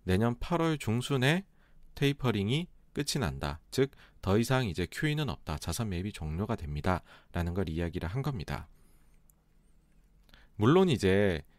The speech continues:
그 회의록에 보시면은 그 중간에 요런 멘트가 있어요. 경제 발전이 예상했던 것과 크게 다를 경우에는 테이퍼링의 속도를 조절할 가능성이 있다라고 했는데 요거를 보고서 비둘기적이다라고 여기셔서는 절대로 안 됩니다. 요거는 페이크입니다.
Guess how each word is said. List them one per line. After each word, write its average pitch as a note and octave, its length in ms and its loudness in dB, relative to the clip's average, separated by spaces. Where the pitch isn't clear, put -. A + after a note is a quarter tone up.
그 F#2 440 0
회의록에 C#3 360 2
보시면은 F2+ 600 -2
그 E2+ 180 -2
중간에 G2 360 0
요런 G#2 200 0
멘트가 G2+ 380 -2
있어요. C#2+ 320 -4
경제 B2 380 2
발전이 G2 760 2
예상했던 B2 520 0
것과 G2+ 200 -4
크게 E3+ 300 -2
다를 G2 220 0
경우에는 F#2 600 -2
테이퍼링의 B2+ 560 -2
속도를 C3+ 480 0
조절할 G2 560 0
가능성이 F#2+ 520 -2
있다라고 - 960 -4
했는데 G#2+ 540 0
요거를 D3+ 500 4
보고서 G2+ 640 0
비둘기적이다라고 G2 840 2
여기셔서는 F#2 520 -2
절대로 G#2 360 -2
안 E2 80 -4
됩니다. D2 400 -6
요거는 G#2 260 0
페이크입니다. - 760 -2